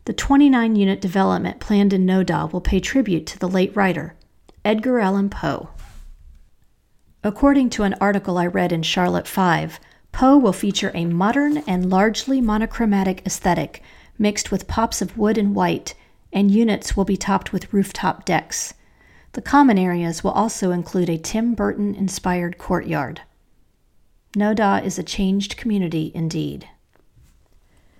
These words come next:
Perhaps we'll never know what happened to Kyle Fleischman,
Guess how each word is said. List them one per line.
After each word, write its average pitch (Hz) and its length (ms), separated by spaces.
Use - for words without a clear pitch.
Perhaps 240 480
we'll 220 100
never 196 280
know 175 180
what 180 140
happened 180 340
to 175 60
Kyle 175 320
Fleischman, 180 580